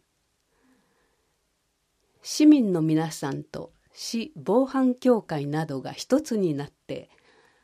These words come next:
犯罪のない、安全で安心な、明るく住みよい地域社会を実現するために、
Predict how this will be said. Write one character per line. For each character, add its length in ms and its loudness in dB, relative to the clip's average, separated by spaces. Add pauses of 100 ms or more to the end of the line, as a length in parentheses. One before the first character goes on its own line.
(180)
犯 300 0
罪 220 2
の 120 2
な 200 0
い、 160 -4 (540)
安 260 2
全 260 2
で 240 0
安 220 -2
心 400 -4
な、 220 -4 (520)
明 80 -4
る 80 -10
く 140 -6
住 260 -2
み 120 4
よ 120 2
い 120 -4
地 260 -4
域 180 -6
社 220 -2
会 340 -2
を 160 -6 (160)
実 340 -4
現 240 4
す 160 -4
る 140 -6
た 140 -4
め 180 0
に、 300 -4